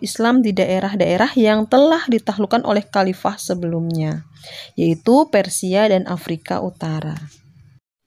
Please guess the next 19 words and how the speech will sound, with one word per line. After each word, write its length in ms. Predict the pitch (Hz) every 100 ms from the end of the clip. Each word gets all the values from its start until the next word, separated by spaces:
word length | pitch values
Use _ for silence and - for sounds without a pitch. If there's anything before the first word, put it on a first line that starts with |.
| _ _ _ _ _ - - - -
Ali 320 | 254 269 302 320
bin 160 | 240
Abi 240 | - 196 208
Thalib 280 | 185 190 226
wafat 520 | 214 180 - 254 262
pada 240 | 240 220
usia 480 | 220 208 - 196 214 220
enam 320 | 180 180 185
puluh 240 | 190 180
tiga 240 | 185 180 180
tahun. 560 | - 214 220 175 160 - _ _ _ _ _ _ _ _ _ _ _ _ _ _ _ -
Ali 360 | 196 196 180 220
mempunyai 480 | 226 214 208 196
banyak 400 | 220 190 190 208
keutamaan. 880 | - 233 240 247 262 262 233 175 165 _ _ _ _ _ -
Di 120 | 185
antaranya, 640 | 180 185 180 175 180 254 - _ _ _ _ _ _ _ _ _ _ _ _ _ _ _ _ _ 226 233 _ _ _ _ _ _ _ -
yang 160 | 214 226
pertama, 640 | 254 294 294 190 269 -